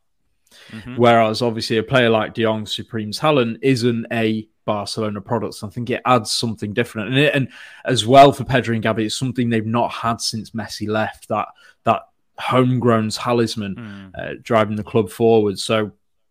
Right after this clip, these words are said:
Speaker 2: what I will counter with
Speaker 1: Okay.
Speaker 2: what I will counter with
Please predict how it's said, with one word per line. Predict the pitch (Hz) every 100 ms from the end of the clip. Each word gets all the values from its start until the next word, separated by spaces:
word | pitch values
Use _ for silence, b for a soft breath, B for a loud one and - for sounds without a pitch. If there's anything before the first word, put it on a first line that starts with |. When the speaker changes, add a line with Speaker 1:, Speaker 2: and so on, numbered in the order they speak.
| _ _ _ _ _ _ - -
Speaker 2:
what | 120 147
I | 156 156 147
will | 139 135 127 -
counter | - 147 143 127 110
with | 92 127 - - _ _ _ _ _ -
Speaker 1:
Okay. | 156 - 160 233 _ _ _ _ _ _ _ _ _ _
Speaker 2:
what | 123 127
I |
will | 123
counter | 117 139 127 117 113
with | 107 113